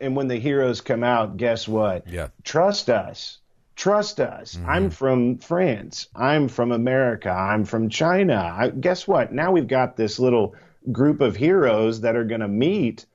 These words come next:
Speaker 1: every couple months, and then we're gonna tell you what the next steps are because we care about you so much. Oh, by the way, your dollar is now, you might as well
Speaker 2: Yeah.
Speaker 1: stack those up for your toilet paper.
Speaker 2: Yeah, you might as well just wipe your butt with it,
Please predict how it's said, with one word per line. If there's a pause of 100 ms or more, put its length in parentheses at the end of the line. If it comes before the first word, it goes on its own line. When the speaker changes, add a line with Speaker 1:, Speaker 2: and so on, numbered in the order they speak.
(220)
Speaker 1:
every
couple
months,
and
then
we're
gonna
tell
you
what
the
next
steps
are
because
we
care
about
you
so
much. (280)
Oh,
by
the
way,
your
dollar
is
now,
you
might
as
well
Speaker 2:
Yeah. (280)
Speaker 1:
stack
those
up
for
your
toilet
paper.
Speaker 2:
Yeah,
you
might
as
well
just
wipe
your
butt
with
it,